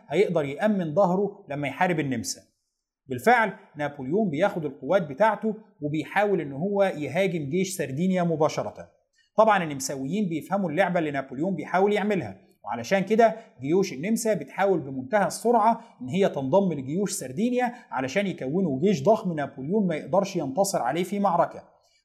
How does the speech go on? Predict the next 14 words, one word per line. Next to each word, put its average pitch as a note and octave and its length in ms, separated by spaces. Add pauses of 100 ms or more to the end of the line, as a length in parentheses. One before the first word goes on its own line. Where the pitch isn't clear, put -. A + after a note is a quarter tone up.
ولكن B3+ 500 (200)
نابليون C#3+ 500
بيبعت D3+ 380
مجموعة D#3+ 340
من D3+ 100
القوات C3+ 400
بتاعته G#3 480 (200)
علشان D#3+ 520
تشاغل F#3 460
قوات E3+ 480
النمسا، C3 380 (460)
بيهاجموا D3 520
القوات E3+ 400
النمساوية E3 800